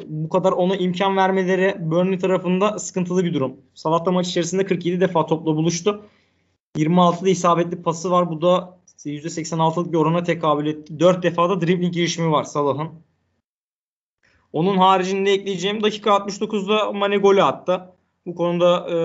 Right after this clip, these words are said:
yani kötü performansını sadece buradan kapattı diyebilirim maç özelinde.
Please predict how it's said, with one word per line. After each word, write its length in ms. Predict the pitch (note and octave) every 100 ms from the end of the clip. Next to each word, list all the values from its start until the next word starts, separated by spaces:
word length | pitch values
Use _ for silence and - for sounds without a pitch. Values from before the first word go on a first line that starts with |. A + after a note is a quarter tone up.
| E3 E3 E3 D#3+ D#3+ D#3
yani 280 | D#3 E3
kötü 220 | E3 F3+ -
performansını 720 | F#3 F3+ F3+ G3+ F3+ F#3+ G3+
sadece 320 | G3+ F#3 F3
buradan 240 | E3 D3+ C3+
kapattı 540 | C3 B2+ B2+ D3+ D#3
diyebilirim 380 | C#3 C#3 C#3 C#3+
maç 220 | C#3+ C#3+
özelinde. 540 | D3 C3+ B2+ B2+ E3+